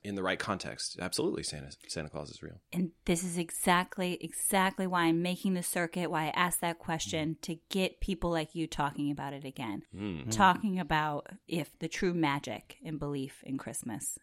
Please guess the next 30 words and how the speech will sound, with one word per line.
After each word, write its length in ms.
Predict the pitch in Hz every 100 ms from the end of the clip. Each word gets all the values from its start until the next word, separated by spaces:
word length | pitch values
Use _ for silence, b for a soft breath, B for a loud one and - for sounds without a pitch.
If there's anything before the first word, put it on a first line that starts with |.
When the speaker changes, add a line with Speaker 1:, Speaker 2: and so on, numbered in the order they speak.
| -
Speaker 2:
And 100 | 170
that, 120 | 160
Speaker 3:
Yeah. 40 | 107
Speaker 2:
that's, 280 | 165 165 -
again, 320 | 156 160 165
why 200 | 160 151
I 40 | 151
strap 320 | - 160 160
on 80 | 165
the 80 | 151
beard. 360 | 165 190 175 -
Speaker 1:
Right. 240 | 87 110 -
Speaker 3:
You 140 | 185
know, 140 | 185
I, 240 | 151 151 - -
I 140 | 160
always 300 | 165 165 -
consider, 760 | - 147 - 123 117 110 110 123
like, 320 | 107 95 -
Frosty 680 | - - 123 120 - 117 107
has 240 | 101 92
his 200 | 98 92
hat, 420 | - 117 107 104 -
Rudolph 460 | 104 107 95 95
has 240 | - 87 92
his 220 | 90 92
nose, 460 | 101 104 98 95 90
Speaker 1:
Yeah. 100 | 104 -
Speaker 3:
Santa 440 | - - 101 95
has 580 | 90 90 85 85 82